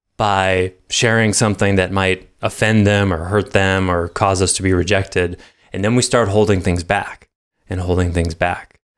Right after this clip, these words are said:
and holding things back in the name of,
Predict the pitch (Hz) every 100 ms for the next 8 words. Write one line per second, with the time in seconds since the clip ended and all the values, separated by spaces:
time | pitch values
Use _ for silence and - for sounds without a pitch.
0 | _ 98 90 85 85 82 87 82 87 87
1 | 95 101 - _ _ - 110 104 98 98
2 | 123 175 123 104 92 95 87 87 113 -